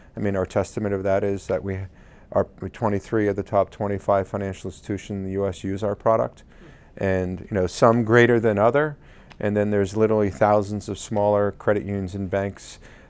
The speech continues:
that are, you know, slowly learning about the product. Um, and it's really helped, you know, uh, law enforcement in the, in the detection and as well as the capture of criminals who are attaching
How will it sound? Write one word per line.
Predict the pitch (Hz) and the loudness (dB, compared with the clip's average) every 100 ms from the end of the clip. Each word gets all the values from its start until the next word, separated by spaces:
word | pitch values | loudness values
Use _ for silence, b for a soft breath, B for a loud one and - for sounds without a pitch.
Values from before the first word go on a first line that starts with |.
| - | 0
that | 101 | 2
are, | 98 95 95 - | 2 0 -2 -4
you | |
know, | 98 90 | -4 -4
slowly | - 120 104 101 98 | -4 2 2 4 2
learning | 95 98 104 | 0 -2 -2
about | 107 101 101 - | 0 2 2 0
the | |
product. | 107 107 104 104 - - b b b b - | -2 2 2 0 -4 -20 b b b b -8
Um, | 90 90 90 85 98 B B B B | -6 -4 -6 -10 -12 B B B B
and | - 92 90 - | -4 -2 -2 -6
it's | 90 - | -8 -6
really | 104 101 98 | 2 2 2
helped, | - 110 92 - - - | 4 4 4 -4 -18 -6
you | |
know, | 107 82 151 - - | -4 -4 -8 -20 -10
uh, | 90 82 - 92 | -8 -8 -10 -4
law | 101 107 | 2 4
enforcement | 113 113 113 113 - 123 - - | 4 2 4 4 2 -4 -4 -8
in | 104 95 92 87 | -6 -4 -4 -8
the, | 95 104 | -8 -6
in | 95 | -4
the | 92 | -4
detection | 98 - 110 - - 117 110 110 - | -6 0 0 0 -4 -4 -4 -8 -10
and | 107 | -6
as | 95 87 | -6 -2
well | 101 98 | 0 0
as | 92 | 0
the | 101 | -4
capture | - 104 - - 117 | 2 2 2 -2 0
of | 92 90 87 - B B B - | 0 -2 -4 -12 B B B 0
criminals | 110 104 107 107 | 2 2 0 -2
who | - | 0
are | 98 | 0
attaching | 92 - 104 - - 104 101 | 0 2 0 0 -4 -4 -6